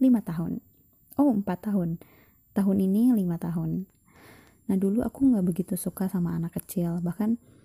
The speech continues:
kadang-kadang kalau aku lihat anak kecil, aku nggak ada, nggak mau ada interaksi dengan anak kecil. <laughs> Tapi sekarang, anehnya,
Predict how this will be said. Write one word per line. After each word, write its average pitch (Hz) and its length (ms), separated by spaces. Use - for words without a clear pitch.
kadang-kadang 202 720
kalau 185 280
aku 185 880
lihat 175 360
anak 175 240
kecil, 220 400
aku - 240
nggak 185 140
ada, 170 120
nggak 180 320
mau 180 400
ada 175 160
interaksi 175 480
dengan 180 160
anak 175 280
kecil. 175 360
<laughs> 190 480
Tapi 262 200
sekarang, 202 560
anehnya, 202 480